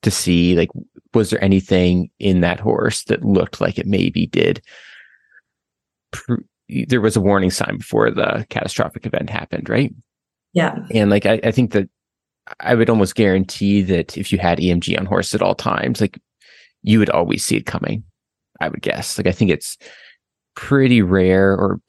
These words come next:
Speaker 1: pretty unlikely that, like, a horse truly just has, like, one catastrophic event in the ring. It's a little bit different if a horse is galloping and steps in a, you know, groundhog hole. Like, there's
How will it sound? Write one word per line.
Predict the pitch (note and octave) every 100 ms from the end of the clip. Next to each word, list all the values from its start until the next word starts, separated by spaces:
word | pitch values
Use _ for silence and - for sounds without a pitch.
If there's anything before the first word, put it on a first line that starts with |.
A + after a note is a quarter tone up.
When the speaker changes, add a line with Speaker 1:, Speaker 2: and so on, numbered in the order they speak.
| _ _ -
Speaker 1:
pretty | B2 A2
unlikely | F#2 F2 - G2 G2+
that, | F#2 -
like, | -
a | -
horse | F2+ -
truly | - - F#2+ F#2+
just | E2+ -
has, | - -
like, | -
one | G#2
catastrophic | - - - - A2+ -
event | - - -
in | -
the | -
ring. | F#2+ B2+
It's | G#2 -
a |
little | A2
bit | F2+ -
different | D#2 - F#2+
if | F2
a | -
horse | G2 - -
is | -
galloping | - E2 F2+ G2 F#2
and | -
steps | - -
in | D#2
a, | F2 - _ - -
you |
know, | F2+
groundhog | F2 - - G2 -
hole. | - - G1+ -
Like, | -
there's | G1+ - -